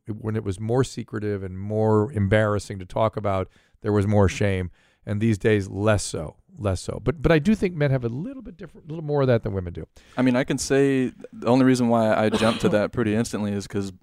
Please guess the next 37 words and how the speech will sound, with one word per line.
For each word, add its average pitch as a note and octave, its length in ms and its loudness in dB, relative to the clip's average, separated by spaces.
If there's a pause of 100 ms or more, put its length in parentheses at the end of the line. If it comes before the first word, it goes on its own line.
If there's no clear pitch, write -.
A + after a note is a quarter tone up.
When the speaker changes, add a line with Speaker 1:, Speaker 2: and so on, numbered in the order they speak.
Speaker 2:
I A2 100 2
don't G#2+ 180 2
have G#2 240 -2
either G2+ 280 0
of A2+ 100 -2
those A#2+ 240 2
things. C3 240 2
Speaker 1:
At, A#2 140 4
Speaker 2:
We G#2+ 60 0
were G#2+ 60 4
Speaker 1:
at A2+ 80 6
all? G#2+ 220 6
You G#2+ 60 6
have G2+ 80 2
none G#2 120 4
of F#2+ 80 0
it F#2+ 40 2
at F#2 40 2
all? G2 300 2
Speaker 2:
I A#2+ 80 6
don't B2 140 4
have A#2+ 180 4
the A2 60 0
shame. A#2+ 420 2
And, B2+ 220 4
Speaker 1:
Yeah. G2+ 120 6
Speaker 2:
but A#2+ 140 4
we A#2 120 4
were A2+ 60 6
also B2 240 2
talking A2+ 280 2
before A#2+ 280 2
how G#2+ 120 2
I G#2+ 80 2
don't G#2+ 160 0
have G#2+ 200 0
that, G2 240 -2